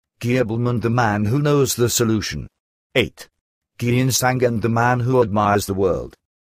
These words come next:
Nine. Cleophos, the man who records.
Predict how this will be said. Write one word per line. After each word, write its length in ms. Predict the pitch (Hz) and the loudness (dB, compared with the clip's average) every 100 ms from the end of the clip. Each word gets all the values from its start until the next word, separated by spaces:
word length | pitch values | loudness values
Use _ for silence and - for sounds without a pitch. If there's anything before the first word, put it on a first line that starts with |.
| _ | _
Nine. 440 | 107 117 87 71 - _ _ _ _ | 0 2 2 -4 -10 _ _ _ _
Cleophos, 680 | 113 127 123 - 131 117 85 | -2 0 0 0 0 0 -2
the 80 | 113 | 0
man 300 | 120 123 120 | 2 2 0
who 180 | 123 | 0
records. 600 | 113 120 - 65 - - | 2 0 0 -8 -10 -16